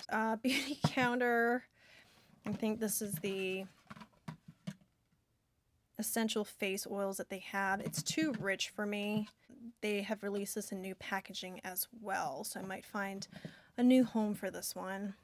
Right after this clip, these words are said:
Oh, this is the Touche Eclat Primer, deluxe size sample. We'll keep this. This is great for travel. Backup of the Milk Makeup Hydro Grip Primer. This is the Hourglass box to the mechanical pencil, uh, which,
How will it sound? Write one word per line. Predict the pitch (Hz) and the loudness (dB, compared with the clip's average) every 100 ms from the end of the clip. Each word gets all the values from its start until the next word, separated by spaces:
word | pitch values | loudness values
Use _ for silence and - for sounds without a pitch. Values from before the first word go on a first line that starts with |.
| _ _ | _ _
Oh, | 233 240 | -2 -2
this | 262 226 | -2 -2
is | 247 | 0
the | 226 | 0
Touche | 226 247 226 | 0 -2 -2
Eclat | 214 220 202 | -2 -2 -2
Primer, | - 240 247 240 240 233 | -2 0 2 4 4 2
deluxe | 196 190 190 - | 0 -4 -4 -4
size | - - | -4 -4
sample. | - 247 240 240 226 226 247 | -2 0 0 2 2 2 2
We'll | 269 | 0
keep | 277 262 | 0 -4
this. | - 269 269 | 0 0 0
This | 277 277 | -6 -6
is | 294 | -6
great | - 180 | -2 -2
for | - | -4
travel. | - - 73 - 113 208 _ _ _ _ _ _ _ - | -6 -4 -4 -4 -6 -8 _ _ _ _ _ _ _ 6
Backup | 262 254 254 247 240 | 8 10 8 4 2
of | 220 | -2
the | 220 208 208 | 0 0 0
Milk | 220 226 220 - | 2 2 2 0
Makeup | 226 220 214 220 196 196 - - - - | 0 0 2 4 4 4 -4 -20 -14 2
Hydro | 208 208 214 | 2 2 -2
Grip | 214 208 - | 0 -2 -2
Primer. | - 220 214 208 202 208 _ _ - | 0 2 4 2 0 -2 _ _ -6
This | 226 233 | -4 -2
is | 226 | -4
the | 226 | 0
Hourglass | 226 240 233 208 214 - _ _ - | 2 2 2 2 0 -8 _ _ -4
box | 190 180 311 403 - - | -2 0 -2 -4 -10 -8
to | - 294 | -6 -4
the | 277 | -4
mechanical | 277 285 277 277 | -2 -2 -2 -4
pencil, | - 277 277 285 285 294 - | 0 0 2 2 4 2 2
uh, | 214 202 | 0 0
which, | 202 226 247 - | 0 0 0 -2